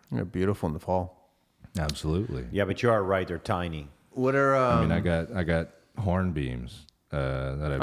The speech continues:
Speaker 2: put
Speaker 1: love
Speaker 2: in.
Speaker 1: hornbeams, man.
Speaker 2: Beautiful.
Speaker 1: The red ones, the darker ones?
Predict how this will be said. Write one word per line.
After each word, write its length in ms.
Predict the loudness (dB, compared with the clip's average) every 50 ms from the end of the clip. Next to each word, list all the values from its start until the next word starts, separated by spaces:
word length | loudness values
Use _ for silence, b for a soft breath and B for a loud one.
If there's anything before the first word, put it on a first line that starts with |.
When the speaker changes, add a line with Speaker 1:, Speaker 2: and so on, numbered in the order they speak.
| 2
Speaker 2:
put 20 | 2
Speaker 1:
love 160 | 2 0 0
Speaker 2:
in. 60 | 0
Speaker 1:
hornbeams, 560 | 0 0 0 0 -2 -4 -4 -4 -6 -6 -6
man. 240 | -4 -2 -2 0 0
Speaker 2:
Beautiful. 560 | 2 2 0 0 -2 -6 -10 -12 -12 -12 -14 -18 _ _ 0
Speaker 1:
The 100 | 0 2
red 200 | 2 2 0 2
ones, 240 | 2 2 2 0 -2
the 100 | -4 -2
darker 380 | -2 -2 -2 -2 -2 -2 -2
ones? 320 | -2 -2 -2 -4 -6 -10